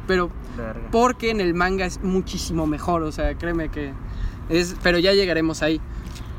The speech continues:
Speaker 1: Eh, lo, lo, o sea... a ver, el buen aspecto del anime es que, por ejemplo, tiene unos dibujos increíbles. O sea, yo creo que usa muy bien, eh, a veces los colores y las sombras, ¿sabes?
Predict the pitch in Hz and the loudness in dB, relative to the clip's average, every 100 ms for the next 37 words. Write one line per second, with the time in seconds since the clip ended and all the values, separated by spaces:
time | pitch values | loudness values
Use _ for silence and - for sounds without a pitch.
0 | - 254 262 294 339 320 302 294 311 294 | -8 -4 -2 -2 2 2 2 4 2 4
1 | 262 - - - - 226 240 - - - | 4 0 -8 -12 2 2 2 -2 -10 -8
2 | 285 285 294 302 277 285 349 403 - 311 | -2 2 2 2 0 2 2 2 2 -2
3 | - 330 277 180 185 254 285 339 - 208 | 2 2 4 4 2 4 4 2 -2 -2
4 | 269 220 202 175 202 233 - 220 240 190 | -2 0 0 0 0 0 0 -2 0 0
5 | 160 165 202 196 160 - 139 135 135 135 | 0 0 -2 0 -2 -2 -2 -4 -6 -8
6 | 147 160 151 180 208 208 185 147 - - | 0 0 0 0 -2 0 0 -2 -6 -10
7 | - - 202 190 233 214 240 226 214 214 | -8 -4 -2 4 4 4 2 2 2 0
8 | 220 214 202 175 160 156 156 175 175 165 | 0 0 0 2 2 0 -2 -2 2 2
9 | 160 - 214 208 185 190 208 190 185 - | 0 -4 -4 0 2 2 -2 -2 -4 0
10 | 156 180 190 147 139 151 143 131 139 180 | 0 0 -2 -4 -2 -2 -2 -4 -6 -6